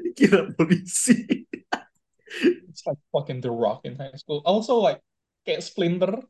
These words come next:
Speaker 2: kayak udah bilang, kayak, "It's hard to find mutants my age." And Scumbag was there, which means that cockroach was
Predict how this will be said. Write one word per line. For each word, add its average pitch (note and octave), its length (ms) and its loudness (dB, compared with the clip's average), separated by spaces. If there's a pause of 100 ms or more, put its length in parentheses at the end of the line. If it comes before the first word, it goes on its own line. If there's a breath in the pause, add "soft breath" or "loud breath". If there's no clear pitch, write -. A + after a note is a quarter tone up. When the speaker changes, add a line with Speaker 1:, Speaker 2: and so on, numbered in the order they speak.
Speaker 2:
kayak D3+ 240 -4
udah D3+ 160 2
bilang, D3+ 560 -4
kayak, D3+ 160 -2
"It's D3+ 160 -8
hard F3 240 2
to F#3+ 80 2
find D#3 240 0
mutants D3+ 400 -2
my C3 160 2
age." B2+ 400 -4 (320)
And - 80 0
Scumbag F3 560 4
was C3+ 160 -8
there, C3 320 0
which D3+ 240 -2
means E3 240 -2
that F#3 400 -2
cockroach D#3 560 -2
was - 320 -10